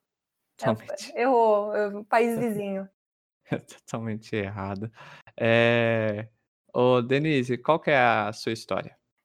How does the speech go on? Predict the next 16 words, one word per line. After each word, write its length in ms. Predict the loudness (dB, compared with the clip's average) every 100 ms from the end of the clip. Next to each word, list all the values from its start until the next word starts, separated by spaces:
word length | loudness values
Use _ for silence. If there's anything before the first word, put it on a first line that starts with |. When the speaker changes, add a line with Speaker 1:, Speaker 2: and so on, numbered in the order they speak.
| _
Speaker 2:
Então, 340 | 0 0 0 -2
vou 320 | 0 2 2
tentar 300 | 0 -2 0
resumir 340 | 0 0 -2
aqui 180 | -2 -2
rapidinho 480 | -4 -2 -2 0 -2
pra 160 | 0
vocês, 680 | 0 -2 -4 -2 0 0 -4
pra 100 | -8
vocês 220 | -6 -6 -6
me 80 |
conhecerem 460 | -8 -8 -6 -6 -6
um 20 |
pouco 220 | -6 -6
melhor. 440 | -4 0 2 2 0 -6 _ _ _ _ _
Então, 480 | 0 2 2 0